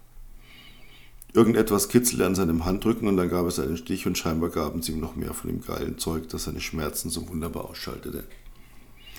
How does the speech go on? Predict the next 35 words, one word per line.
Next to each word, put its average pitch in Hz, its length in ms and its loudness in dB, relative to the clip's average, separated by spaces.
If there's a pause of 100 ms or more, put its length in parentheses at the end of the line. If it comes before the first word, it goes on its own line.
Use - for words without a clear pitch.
(320)
Wieder 110 220 12
beugte 101 340 6
sich 95 180 -2
der 90 120 4
Mann 90 160 4
im 90 120 4
weißen - 300 0
Kittel 85 240 -4
über 80 200 2
ihn. - 260 6 (840)
„Sie - 180 4
werden 104 260 8
gleich 98 220 2
schlafen. 82 600 0
Wir - 120 -8
versetzen 104 480 2
Sie 98 100 2
in 92 60 2
ein 90 100 0
künstliches - 520 -2
Koma. 80 380 -2 (720)
Und 107 100 2
wir 107 80 10
müssen 107 300 6
Ihren 95 160 6
Sender 95 320 6
entfernen. 82 720 0
Das 98 180 2
kann 95 220 2
kurz 110 300 4
etwas - 280 -4
an 85 140 0
Ihrem 80 180 0
Unterarm 87 460 0
ziehen, 101 560 0